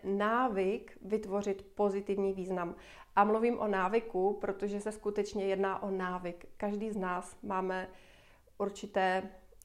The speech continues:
zajeté vzorce, jakými prožíváme a vyhodnocujeme události v našem životě. A díky tomu, že to je návyk, tak to znamená, že, eh, se dá i tvarovat,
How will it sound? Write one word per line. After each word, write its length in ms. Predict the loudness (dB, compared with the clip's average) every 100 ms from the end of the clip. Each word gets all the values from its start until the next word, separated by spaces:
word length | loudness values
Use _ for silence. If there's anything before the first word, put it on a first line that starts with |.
| -14
zajeté 560 | -2 2 2 2 0
vzorce, 840 | 0 0 0 0 -4 -6 -4 -4 -6
jakými 800 | -2 -2 -2 -2 -2 0 -2 -4 -8 -4
prožíváme 1000 | 0 0 0 2 2 2 0 -2 -4 -2
a 220 | 0 0
vyhodnocujeme 1000 | 0 -2 0 -2 -4 -4 -4 -2 -2 -4
události 640 | -6 -2 2 2 -2 -6 -4
v 40 |
našem 340 | -4 -2 -2
životě. 480 | -2 -2 -4 -6 -10 -10 -20 -20 -20 -20 -20 -6 2
A 80 | 2
díky 260 | 2 -2
tomu, 220 | 0 2
že 120 | 2 0
to 100 | 0
je 100 | 2
návyk, 560 | 0 0 -2 -4 -6 -20 -10
tak 140 | -8 -6
to 120 | -2
znamená, 520 | 0 0 2 2 0
že, 380 | 0 -2 -2 -4 -8 -20 -20 -20 -20 -20 -8
eh, 300 | -4 -4 -4
se 140 | -4
dá 140 | -2 0
i 80 | -2
tvarovat, 560 | 0 0 0 -2 -6